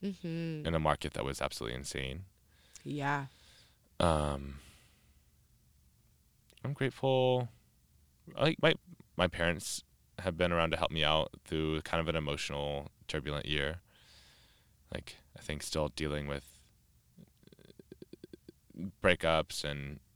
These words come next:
Speaker 2: like, just issues in my life, whatever. My parents have been around to help me,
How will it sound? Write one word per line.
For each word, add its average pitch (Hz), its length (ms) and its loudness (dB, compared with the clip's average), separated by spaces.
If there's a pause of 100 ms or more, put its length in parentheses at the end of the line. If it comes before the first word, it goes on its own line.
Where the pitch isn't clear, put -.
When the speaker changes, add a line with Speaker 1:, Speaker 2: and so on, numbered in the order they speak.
(1300)
Speaker 2:
like, - 140 -10
just - 260 -4
issues 69 500 -4
in 69 60 -10
my 69 100 -4
life, 67 320 -6
whatever. 67 280 -6
My 73 100 -2
parents 71 280 -4
have - 100 -12
been 69 100 -4
around 67 400 -4 (280)
to 71 100 -6
help 69 220 -2
me, 73 220 -6